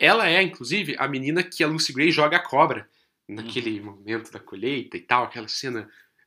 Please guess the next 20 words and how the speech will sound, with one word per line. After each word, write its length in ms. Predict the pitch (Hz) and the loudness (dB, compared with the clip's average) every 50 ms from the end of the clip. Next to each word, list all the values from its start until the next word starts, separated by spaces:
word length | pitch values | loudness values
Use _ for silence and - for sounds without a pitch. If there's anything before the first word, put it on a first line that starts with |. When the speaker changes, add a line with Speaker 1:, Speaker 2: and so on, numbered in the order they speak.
| _ _ _ - | _ _ _ -20
Speaker 1:
icônica. 720 | - - - - 120 139 147 131 127 - - 113 107 _ _ _ _ _ _ _ _ _ - | -20 -16 -8 -4 -2 -2 -2 -2 -4 -12 -14 -18 -18 _ _ _ _ _ _ _ _ _ -16
É, 640 | 110 110 110 110 110 107 107 107 104 104 104 104 107 | -14 -12 -10 -10 -10 -10 -10 -10 -10 -10 -10 -10 -8
é 40 | 110 | -6
uma... 280 | 117 123 127 127 123 117 | -4 -4 -4 -4 -4 -6
é, 440 | 113 117 - 120 120 120 120 120 - | -6 -4 -2 -2 -2 -2 -2 -2 0
é 80 | 113 120 | 0 0
essa 260 | 123 127 - - 151 | 0 0 -2 -4 -2
menina, 360 | 160 156 143 127 113 104 95 | -2 -2 0 0 -2 -2 -4
é 40 | - | -8
filha 240 | - - 117 117 120 | -10 -8 -6 -6 -4
do 120 | 123 - | -4 -4
prefeito. 560 | - 151 160 160 - 113 95 92 92 - - _ _ _ - - - _ - - - - - - - _ | -4 -4 -4 -2 0 -2 -2 -2 -4 -10 -18 _ _ _ -20 -20 -20 _ -20 -20 -20 -20 -20 -20 -20 _
E 140 | - - 151 | -4 0 4
ela 140 | 143 139 151 | 4 4 4
fica 220 | - - - - | 2 -2 -4 -4
ali, 340 | 269 190 160 185 196 196 170 | -2 0 0 0 0 2 2
eles 180 | 131 117 117 - | 2 2 2 0
ficam 380 | 156 160 - 349 160 139 131 | -2 0 2 2 2 2 0
num, 420 | 131 147 147 156 147 131 113 107 101 101 | 0 0 0 0 -2 -2 -4 -6 -8 -8
num 440 | 107 127 135 127 110 104 101 95 | -6 -4 -4 -4 -4 -6 -8 -12